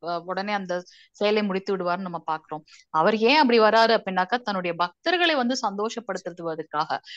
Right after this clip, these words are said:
அந்த லீலைகள் மூலமாக அவர் வந்து என்ஜாய் பண்ணணும்ன்றதுக்காக அவர் வந்து அந்த சுய உருவில் வந்து இங்கு வருகின்றார். இதெல்லாம் வந்து நம்ம ஏன் பாக்குறோம்னா, இதெல்லாம் just ட்ரையல். ஏன்னா இங்க வந்து, அஹ், ட்ரெய்லர்,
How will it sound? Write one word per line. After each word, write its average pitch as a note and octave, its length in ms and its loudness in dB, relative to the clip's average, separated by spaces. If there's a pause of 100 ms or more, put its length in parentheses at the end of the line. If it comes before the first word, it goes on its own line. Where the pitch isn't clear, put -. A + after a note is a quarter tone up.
(140)
அந்த F#3 220 4 (260)
லீலைகள் G#3 480 4
மூலமாக E3 440 0 (520)
அவர் D4+ 300 8
வந்து E4 260 6 (160)
என்ஜாய் G#3+ 320 0
பண்ணணும்ன்றதுக்காக G3 840 -2 (220)
அவர் F3+ 220 -4
வந்து F3+ 200 -8
அந்த G#3 200 -4
சுய F#3+ 320 -6
உருவில் F3 340 -6
வந்து E3 240 -8
இங்கு E3 180 -8
வருகின்றார். D3+ 640 -4 (300)
இதெல்லாம் C4+ 340 6
வந்து C#4 200 8
நம்ம A#3+ 280 6
ஏன் C4+ 200 2
பாக்குறோம்னா, G3+ 420 0
இதெல்லாம் B3 320 0 (220)
just G#3 360 -6
ட்ரையல். F3+ 360 -2 (360)
ஏன்னா G#3+ 200 0 (140)
இங்க F#3 140 -4
வந்து, G3 240 -4 (160)
அஹ், F3 220 -4
ட்ரெய்லர், C#4 440 2